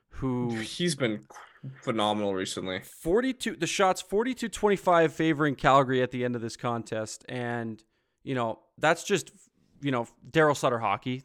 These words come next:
Speaker 1: Tight
Speaker 2: Yeah.
Speaker 1: defensively, throw everything on net, try to see if one goes in. Um, and yeah, he, he was solid. Markstrom, I think, was great too. I, I,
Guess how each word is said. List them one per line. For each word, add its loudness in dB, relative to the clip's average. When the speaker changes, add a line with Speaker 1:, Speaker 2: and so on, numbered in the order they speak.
Speaker 1:
Tight 2
Speaker 2:
Yeah. -4
Speaker 1:
defensively, 2
throw 4
everything 2
on 0
net, -2
try 2
to 2
see -2
if -4
one -2
goes -4
in. -6
Um, 4
and 0
yeah, 6
he, 0
he -2
was -2
solid. 2
Markstrom, 0
I 0
think, -6
was -6
great -2
too. -2
I, 0
I, -6